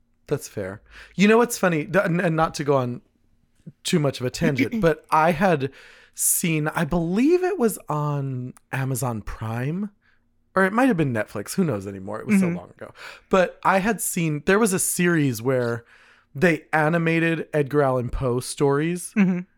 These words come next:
Speaker 1: and, like, basically, like, read the story, but with this, like, really cool animation. <clears throat> And The Hound of the Baskervilles is one of my favorite, uh, Edgar Allan Poe stories.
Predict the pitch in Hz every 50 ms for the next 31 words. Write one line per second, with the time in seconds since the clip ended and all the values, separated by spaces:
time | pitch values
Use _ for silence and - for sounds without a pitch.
0 | _ _ _ - 180 170 160 147 147 120 - - 165 165 143 - - - 214 214
1 | 208 - 220 - 196 175 160 151 139 - 139 131 147 156 160 143 139 147 - -
2 | - - 139 127 123 139 175 175 127 151 135 - 135 131 - - 135 - - 127
3 | 110 - 113 117 139 160 175 165 147 123 - - - 139 143 139 139 - 120 113
4 | 113 107 107 107 107 - - 147 139 139 147 147 _ _ _ _ _ _ _ _
5 | _ _ _ - 220 - - 277 339 - 262 311 269 214 190 - - 170 175 170
6 | 139 117 165 196 214 214 156 139 110 117 113 107 - 123 110 113 107 98 101 101
7 | 98 107 101 98 98 92 - - 104 98 87 101 98 - - _ _ _ _ _
8 | - - - - - _ _ _ _ _ - 139 113 92 90 - - - _ _
9 | _ _ 147 135 107 117 113 101 92 98 95 95 101 104 85 - - - - -
10 | - - - -